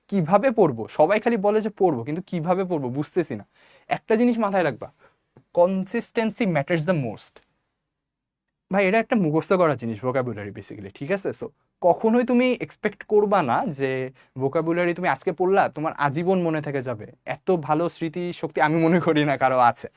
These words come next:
ঠিক আছে? তো করতে কি হবে? তুমি আজকে পড়লা, দেখলা যে এক সপ্তাহ পর ভুলে গেছো, তার, আহ, দুই সপ্তাহ পর ভুলে গেছো, তাহলে কি তুমি ছেড়ে দিবা? না, ইমপেশেন্ট হওয়া যাবে না, ধৈর্য ধরে রাখতে হবে। আজকে পার-,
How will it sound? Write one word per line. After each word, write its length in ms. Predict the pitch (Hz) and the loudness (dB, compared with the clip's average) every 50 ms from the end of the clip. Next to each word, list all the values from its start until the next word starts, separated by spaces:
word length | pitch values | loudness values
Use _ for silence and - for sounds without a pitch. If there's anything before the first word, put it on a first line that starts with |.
| _ - - _ _ _ _ _ _ | _ -20 -20 _ _ _ _ _ _
ঠিক 100 | 214 240 | 0 0
আছে? 160 | 262 233 226 202 | 2 2 0 0
তো 80 | 226 | -2
করতে 360 | 214 - 220 220 - - 247 | 0 0 0 0 0 -2 -4
কি 120 | 208 220 208 | -2 0 0
হবে? 260 | 180 139 117 107 - - - | -2 -2 -4 -6 -10 -8 -6
তুমি 260 | 202 214 226 233 226 - - | -4 -2 -2 -2 -4 -2 -2
আজকে 280 | 165 170 - - 214 | -2 -2 0 0 0
পড়লা, 360 | 208 - 202 196 202 208 170 139 | 2 4 4 4 4 4 4 2
দেখলা 340 | 135 151 147 165 165 165 | 2 -2 -2 -2 -2 -2
যে 320 | 156 170 170 170 165 165 - _ _ _ _ - - - | -2 0 0 0 0 -2 -4 _ _ _ _ -20 -8 -6
এক 120 | - 160 - | -6 -4 -2
সপ্তাহ 220 | 180 165 170 170 | -4 -4 -2 -2
পর 140 | 170 180 165 | 0 0 0
ভুলে 260 | 151 139 139 151 143 | 0 0 2 2 2
গেছো, 240 | 127 117 - - - - _ - | 2 0 -4 -10 -14 -14 _ -4
তার, 160 | 147 151 156 151 - - | -2 -2 -2 -2 -4 -4
আহ, 280 | 139 139 131 127 127 | -4 -2 -2 -2 -2
দুই 160 | 131 135 143 151 | -2 -2 0 0
সপ্তাহ 260 | 180 165 156 170 160 | 0 0 0 0 0
পর 100 | 175 160 | 0 0
ভুলে 240 | 143 147 156 175 165 | 0 0 0 0 0
গেছো, 200 | 143 - 127 113 | 0 -2 -2 -4
তাহলে 180 | 147 147 151 | -2 -2 -2
কি 80 | 175 185 | -2 -2
তুমি 200 | 190 196 196 190 | -2 -2 -4 -4
ছেড়ে 240 | - 208 196 214 220 | -2 2 2 4 4
দিবা? 260 | 262 240 180 135 - _ _ _ - 139 | 2 0 -2 -4 -6 _ _ _ -6 -4
না, 200 | 135 113 - - _ _ _ _ _ _ - | -2 -2 -2 -4 _ _ _ _ _ _ 0
ইমপেশেন্ট 500 | 214 233 233 - 254 240 - 247 208 185 | 2 2 2 2 0 0 0 0 0 2
হওয়া 160 | 202 170 156 | 2 0 0
যাবে 200 | 143 127 120 120 | 0 -4 -6 -8
না, 120 | 113 113 | -10 -10
ধৈর্য 380 | 113 123 135 147 151 147 180 180 | -6 -2 -2 0 0 2 0 0
ধরে 260 | 165 175 170 175 180 | 0 2 2 2 2
রাখতে 320 | 160 151 - _ _ - 139 | 2 2 0 _ _ -10 -8
হবে। 280 | 135 123 117 147 - - _ _ _ _ _ _ _ - | -6 -6 -6 -8 -10 -12 _ _ _ _ _ _ _ -2
আজকে 300 | - 190 - - - 214 | -2 -2 0 0 -2 0
পার-, 260 | 208 208 196 180 175 | 2 2 0 0 -4